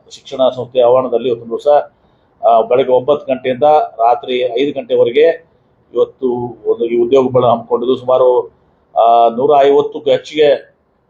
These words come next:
ಕಂಪನಿಗಳು ಇದರಲ್ಲಿ ಭಾಗವಹಿಸ್ತಾ ಇದ್ದಾವೆ. ಇನ್ನು ಹೆಚ್ಚಿಗೆ ಆಗ್ಬೋದು. ಅದರಲ್ಲಿ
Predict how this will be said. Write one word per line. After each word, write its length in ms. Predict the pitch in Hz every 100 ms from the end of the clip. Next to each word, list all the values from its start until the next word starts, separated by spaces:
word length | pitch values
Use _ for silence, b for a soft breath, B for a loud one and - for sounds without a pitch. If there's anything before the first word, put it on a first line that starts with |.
| -
ಕಂಪನಿಗಳು 500 | 139 139 143 123 107
ಇದರಲ್ಲಿ 920 | - _ _ 113 123 127 113 107 -
ಭಾಗವಹಿಸ್ತಾ 500 | 117 123 131 120 127
ಇದ್ದಾವೆ. 320 | 123 123 139
ಇನ್ನು 420 | 143 - _ 127
ಹೆಚ್ಚಿಗೆ 280 | 120 110 131
ಆಗ್ಬೋದು. 380 | 131 120 120 127
ಅದರಲ್ಲಿ 460 | 123 123 127 120